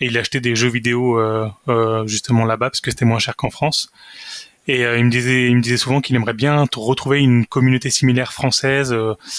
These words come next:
euh, pour, euh, partager au, au, sur le sujet des, des bons plans. Et au bout de deux, trois hivers, justement deux, trois Noëls, on a commencé à, j'ai commencé à lui dire, « Ok, bah, je te suis, on, je, je, on peut lancer le projet à deux et on,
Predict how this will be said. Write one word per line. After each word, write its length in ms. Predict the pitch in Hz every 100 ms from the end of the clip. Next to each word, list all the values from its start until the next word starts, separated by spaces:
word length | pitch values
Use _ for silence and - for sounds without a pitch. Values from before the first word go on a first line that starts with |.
| - 120
euh, 60 |
pour, 240 | 120 107 113
euh, 260 | 110 107 _ _ -
partager 420 | 117 - 117 120
au, 320 | 120 113 117 127
au, 60 |
sur 320 | - - -
le 60 | 110
sujet 240 | - 117
des, 200 | 117 110
des 80 | 110
bons 160 | 113 113
plans. 220 | 131 160 - - - - -
Et 100 | 123
au 60 | 110
bout 140 | 127
de 280 | 123 120 117 107 _ -
deux, 420 | 117 110 131 135 127 _ _ _
trois 320 | - - 127 120
hivers, 360 | 117 131 139
justement 340 | 117 - 120 123
deux, 120 | 131
trois 200 | - 127
Noëls, 320 | 117 127 135
on 100 | 120
a 80 | 113
commencé 380 | - 117 107 120
à, 240 | 113 113
j'ai 100 | 117
commencé 300 | 127 120 -
à 40 | 117
lui 100 | 113
dire, « 180 | 135 127
Ok, 200 | - 127
bah, 120 | 120
je 40 | -
te 100 | 127
suis, 280 | - 143 - - - - -
on, 420 | 113 113 113 113
je, 260 | 113 113 113
je, 120 | 117
on 320 | 110 113 117
peut 120 | -
lancer 280 | 135 123 139
le 60 | 120
projet 300 | 135 120 120
à 80 |
deux 220 | 110 127 139
et 220 | 120 113
on, 180 | 110